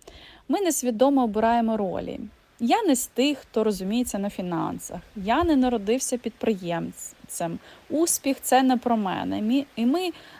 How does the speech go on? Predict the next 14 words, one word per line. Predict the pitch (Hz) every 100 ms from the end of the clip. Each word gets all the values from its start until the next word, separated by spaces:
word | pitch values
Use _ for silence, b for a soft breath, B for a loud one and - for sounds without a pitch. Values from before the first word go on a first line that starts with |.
| B -
самостійно | - 269 269 262 403 453 294
блокуємо | 190 233 254 - 339 262 196 180 190 _
наш | 202 214 233
с-, | - - - _ _ _
власний | 208 196 190 - 180
розвиток. | 196 160 - - - _ _ _ - B B B B -
Коли | 247 277 330
історія | 208 220 - 285 254 220
застаріла, | 226 - 220 262 415 359 330 -
життя | 208 208 302
зупиняється, | 294 247 202 180 139 - - - 165
а |
бізнес | 180 208 254 233
стає | - 196 185 196